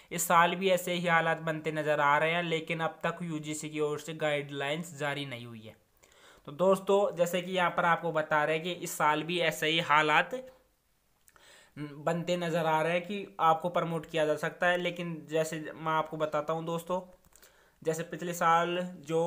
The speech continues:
फाइनल ईयर के स्टूडेंट हैं, उनको छोड़कर सभी को प्रमोट कर दिया गया था। लेकिन अब की बार देखो चांसेज कम है प्रमोट करने के, क्योंकि अब की बार जो स्टूडेंट है वो भी मांग कर रहे हैं कि हमारे एग्जाम हो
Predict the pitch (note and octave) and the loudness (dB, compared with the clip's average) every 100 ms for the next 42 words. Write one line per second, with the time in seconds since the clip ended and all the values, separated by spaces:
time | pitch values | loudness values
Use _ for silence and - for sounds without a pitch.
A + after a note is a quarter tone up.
0 | E3+ E3 - F3 E3 E3 D#3+ D#3 E3+ - | 0 -4 -2 0 0 0 -2 -2 -6 -6
1 | D3+ D#3 D#3 E3+ E3+ E3+ E3+ E3+ D#3+ D#3+ | -4 -2 0 -2 -4 -6 -4 -4 -2 -4
2 | E3+ D#3 D3+ D#3+ D#3+ D#3+ D3+ D#3+ D3+ D3 | -4 -4 -6 -4 -2 -2 -4 -4 -4 -2
3 | C#3+ C#3+ D3 E3+ F3 F3 - D#3 D#3+ E3+ | -2 0 -2 -2 -6 -10 -4 -4 -2 -6
4 | E3+ E3+ D#3+ D#3 D#3 E3 E3 E3+ E3 E3 | -6 -2 2 2 2 -4 -2 0 0 -2
5 | F3+ D#3 D#3 D#3+ D#3+ D#3+ D#3+ E3 D#3+ D#3 | -6 -6 -4 -2 0 -2 0 -2 -2 -4
6 | D#3+ D#3 D3+ D3+ D3+ D#3+ E3+ D#3+ - D3 | -4 -4 -4 -6 -6 -4 -4 -6 -8 -8
7 | D#3 D3+ D3+ D#3 D#3 - - D#3+ D#3+ D3+ | -6 -2 0 0 -4 -12 -6 -6 -6 -6
8 | D3+ D3 D3+ D#3+ D3+ D#3 D#3+ D#3+ D3+ C#3+ | -4 -4 -2 -2 -2 -2 -4 -6 -6 -6
9 | D3 C3+ D3+ F3 E3+ E3 D3 D#3 D3+ D#3+ | -6 -4 -4 -4 -2 -2 0 2 4 4
10 | A3+ - _ _ _ _ _ _ - D#3+ | 2 -8 _ _ _ _ _ _ -12 -6
11 | D#3 D#3 D#3 D3 B2 | -6 -4 -6 -6 -10